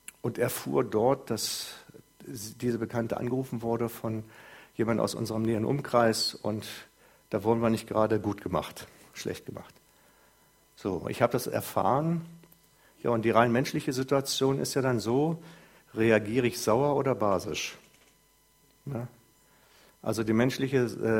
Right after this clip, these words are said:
Reaktion ist eigentlich sauer, ne? Und sauer, das sagt jeder Mediziner, ist nicht gesund für den Körper, auch nicht für die Seele. Also ist besser, basisch zu, zu reagieren. Und Jesus hat hier jede Menge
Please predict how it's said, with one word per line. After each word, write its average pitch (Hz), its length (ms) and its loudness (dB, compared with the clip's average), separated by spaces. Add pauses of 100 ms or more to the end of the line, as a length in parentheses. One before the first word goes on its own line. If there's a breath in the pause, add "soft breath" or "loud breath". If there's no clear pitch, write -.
(120)
Reaktion 120 680 0
ist - 440 -6
eigentlich 107 280 -2
sauer, 78 460 0 (120)
ne? 135 260 -6 (760 soft breath)
Und 107 140 -4
sauer, 110 260 2
das 101 220 -2
sagt - 260 -4
jeder 110 220 0
Mediziner, 107 560 -2
ist - 160 -8
nicht - 160 -8
gesund 104 280 -4
für - 120 -4
den 90 80 -4
Körper, 117 420 -2 (240 loud breath)
auch - 160 2
nicht 120 180 0
für 113 120 -2
die 104 80 -2
Seele. 123 400 2 (680 loud breath)
Also 104 220 0
ist 110 100 -2
besser, 113 300 2
basisch 101 500 2
zu, 104 200 -2 (160)
zu - 160 -4
reagieren. 101 540 2
Und 104 280 -8
Jesus 110 640 -8
hat 107 140 -4
hier 107 140 0
jede 104 240 0
Menge 104 380 0